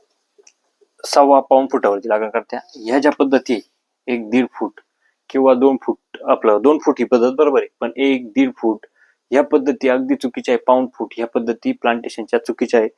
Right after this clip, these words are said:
तुम्हाला प्लांटेशन कमीत कमी दोन फुटावरती आवश्यक आहे. सरीमधलं अंतर लक्षात घ्या, जर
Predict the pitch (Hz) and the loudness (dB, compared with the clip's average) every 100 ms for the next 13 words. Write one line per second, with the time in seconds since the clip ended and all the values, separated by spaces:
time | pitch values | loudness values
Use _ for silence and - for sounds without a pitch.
0 | _ _ _ _ _ _ 147 143 139 139 | _ _ _ _ _ _ 0 2 2 4
1 | 151 151 147 147 147 - 131 - 135 135 | 2 2 0 0 -2 -6 -8 -2 -4 -2
2 | - 139 117 135 127 120 104 98 110 113 | -4 -4 0 0 -2 0 0 2 -2 0
3 | 120 - 120 117 - _ _ _ - 139 | 0 -2 -6 -8 -12 _ _ _ -2 4
4 | 156 160 139 120 110 - 127 - 131 - | 4 4 2 2 0 0 -2 0 -4 -2
5 | - 113 117 117 117 127 | -6 -2 -2 -2 2 2